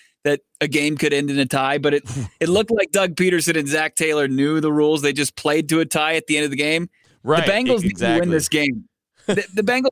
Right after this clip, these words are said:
Speaker 1: just need to win. I was looking at their schedule. If they don't win this week,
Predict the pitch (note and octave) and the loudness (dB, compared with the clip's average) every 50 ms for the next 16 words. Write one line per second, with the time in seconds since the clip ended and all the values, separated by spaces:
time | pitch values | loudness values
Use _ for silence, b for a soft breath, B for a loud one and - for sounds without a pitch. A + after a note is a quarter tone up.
0 | _ - G#3 G3+ A#3 A#3+ A3+ A3+ A3 A#3+ C4+ C#4 B3 F3+ C3+ b b b b - | _ -4 -4 0 0 2 2 2 2 2 2 2 0 0 -4 b b b b -2
1 | F#3 F3 F#3 A#3 A#3 B3 B3 A#3+ A3+ G#3 F3+ - - A3+ A3 G3+ G3+ F#3+ - A3 | 0 2 2 2 2 2 0 2 0 0 0 0 -2 0 0 2 0 0 2 2
2 | A#3 C#4+ D4 C#4 G3+ G3 G3 G#3 A3+ A#3 A3+ G#3+ G3+ G#3 G3 - - E3+ F#3+ G3+ | 2 2 2 0 0 -2 0 2 2 2 2 2 2 2 0 0 0 2 2 4
3 | G3 F3 D3+ - - - | 4 2 0 -2 -6 -20